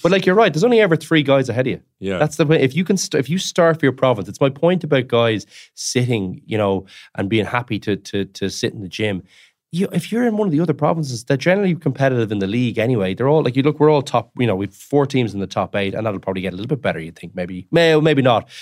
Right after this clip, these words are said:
Speaker 1: um, if the South African teams get a little bit better. But, um, generally pretty competitive, all four teams, and definitely at home they're all hard to beat. So you'll play in teams that are doing well generally.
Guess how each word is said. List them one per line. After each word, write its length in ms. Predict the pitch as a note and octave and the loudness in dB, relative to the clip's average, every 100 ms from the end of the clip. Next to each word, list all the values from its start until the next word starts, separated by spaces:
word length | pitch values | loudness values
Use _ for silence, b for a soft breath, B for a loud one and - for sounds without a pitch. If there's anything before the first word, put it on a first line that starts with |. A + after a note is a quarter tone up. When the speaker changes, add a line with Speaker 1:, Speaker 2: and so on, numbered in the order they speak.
| B B | B B
Speaker 1:
um, 460 | A2 A2 G#2+ G#2 G#2 | 2 2 2 0 -4
if 80 | G#2 | -4
the 80 | |
South 160 | G#2+ A2+ | 0 0
African 160 | A2+ G2+ | 0 -4
teams 200 | G#2 - | -6 -4
get 100 | G2+ | -4
a 40 | |
little 160 | G#2 G2 | -4 -2
bit 60 | |
better. 260 | G#2 F#2 F2+ | -2 -2 -2
But, 200 | G#2+ G2 B B B - | -4 -4 B B B -4
um, 460 | A2+ A2+ A2 G#2+ - b _ - | 0 2 0 -4 -8 b _ 0
generally 420 | A3+ A3 C#3 G#2 - | 2 4 2 0 -8
pretty 220 | - D#3+ | 0 2
competitive, 560 | - A#2+ A#2 A2+ G2 F2+ | 2 0 2 2 0 -2
all 220 | - A2 | 0 0
four 260 | G#2 A2 G2+ | 0 -2 -2
teams, 440 | - A2+ G2 F2 | 0 0 0 -4
and 120 | - | -4
definitely 320 | A2 B2+ C3+ A#2 | 0 0 0 -2
at 60 | |
home 300 | F#2+ A#2 B2+ | 2 2 4
they're 120 | A2 | 4
all 160 | G#2 G2 | 2 2
hard 200 | F#2+ F#2 | 0 -2
to 80 | - | -2
beat. 200 | G2+ F#2 | -4 -2
So 120 | G#2+ | -4
you'll 100 | G#2 | -4
play 240 | - F#3+ | 0 2
in 80 | F3+ | 2
teams 300 | B2 B2+ A2 | 2 0 2
that 80 | A2 | 0
are 80 | F#2+ | 0
doing 320 | A#2 G#2+ F#2+ | 0 0 0
well 320 | G2+ G#2+ F2+ | 0 0 -2
generally. 500 | F2+ G#2+ A2 F#2 F2+ | -2 -2 -2 -4 -8